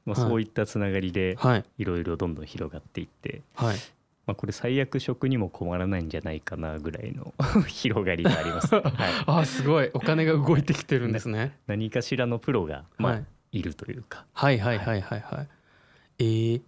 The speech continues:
Speaker 2: え、ちなみにそれ何？プロが、プロっていうのはやっぱりそれだけで生計立てれてるってことじゃないですか。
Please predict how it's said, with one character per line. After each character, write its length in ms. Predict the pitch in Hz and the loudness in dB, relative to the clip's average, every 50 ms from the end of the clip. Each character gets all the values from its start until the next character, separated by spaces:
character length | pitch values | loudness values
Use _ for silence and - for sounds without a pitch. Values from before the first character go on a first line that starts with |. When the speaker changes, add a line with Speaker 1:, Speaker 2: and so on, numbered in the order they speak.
| _ | _
Speaker 2:
え、 100 | 175 196 | 0 0
ち 200 | 196 - - 254 | 0 0 0 0
な 100 | 339 427 | 2 4
み 100 | 403 403 | 4 4
に 80 | 403 349 | 4 4
そ 140 | - - 294 | 2 2 2
れ 80 | 302 | 2
何？ 220 | 277 285 277 160 - | 2 2 2 0 -2
プ 160 | - - 277 | 0 0 2
ロ 120 | - 311 190 | 2 2 2
が、 380 | 143 131 120 120 113 104 - - _ _ _ _ _ _ _ _ _ _ _ _ _ | 2 2 2 4 2 2 0 -4 _ _ _ _ _ _ _ _ _ _ _ _ _
プ 100 | - - | 2 4
ロ 100 | 392 370 | 4 4
っ 40 | - | 4
て 180 | - - - 185 | 2 2 2 4
い 40 | |
う 20 | 170 | 4
の 60 | 156 | 6
は 60 | 135 | 4
や 60 | 123 | 4
っ 40 | 113 | 2
ぱ 140 | - - 139 | 2 2 0
り 60 | 117 - | 2 2
そ 120 | - 180 | 2 2
れ 80 | 190 202 | 4 4
だ 100 | 214 220 | 4 4
け 100 | - 226 | 2 2
で 80 | 190 147 | 2 2
生 200 | - - 135 127 | 2 2 2 4
計 120 | - 139 | 4 0
立 180 | 127 - 139 131 | 2 2 0 0
て 180 | - 127 110 | 2 2 4
れ 100 | 113 120 | 4 2
て 240 | 120 - _ _ - | 0 -2 _ _ 2
る 80 | 123 185 | 2 2
っ 20 | |
て 200 | 185 - _ - | 2 0 _ -6
こ 100 | - - | -6 -6
と 180 | - - 120 110 | -4 -2 -2 -2
じ 80 | 104 104 | 0 -2
ゃ 20 | |
な 60 | 101 101 | -2 -4
い 20 | |
で 40 | 98 | -6
す 80 | - - | -6 -6
か。 160 | - - - | -6 -6 -6